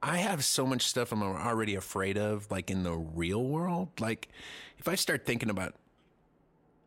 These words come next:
ghosts and, like, if that starts, like, I can't watch, like, The Conjuring or The Strangers or anything, like, where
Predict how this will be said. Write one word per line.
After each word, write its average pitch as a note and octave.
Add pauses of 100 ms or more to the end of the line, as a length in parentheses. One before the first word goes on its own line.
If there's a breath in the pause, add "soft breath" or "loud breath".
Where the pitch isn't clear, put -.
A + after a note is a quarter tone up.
(140)
ghosts - (140)
and, F#2 (180)
like, A2+
if A2+
that B2
starts, - (840)
like, B2
I D3
can't C#3+
watch, G#2+
like, F2
The G2
Conjuring F#2
or A2
The F#2
Strangers F#2
or F#2+
anything, A2+
like, G2 (400 loud breath)
where E2